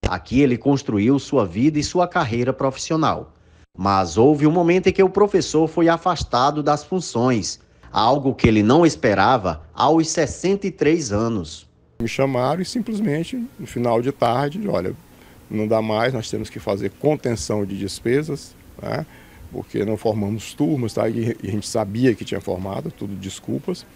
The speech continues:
Speaker 2: e infelizmente nós temos que demitir vocês." O que é que na realidade eu sabia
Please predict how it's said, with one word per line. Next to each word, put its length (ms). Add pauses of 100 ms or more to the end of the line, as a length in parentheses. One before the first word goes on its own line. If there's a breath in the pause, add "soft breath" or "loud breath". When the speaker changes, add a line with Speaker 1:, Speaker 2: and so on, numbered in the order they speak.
(600 loud breath)
Speaker 2:
e 500 (120)
infelizmente 520
nós 140
temos 180
que 60
demitir 400
vocês." 500 (380 loud breath)
O 60
que 80
é 80
que 80
na 100
realidade 720 (360)
eu 140
sabia 680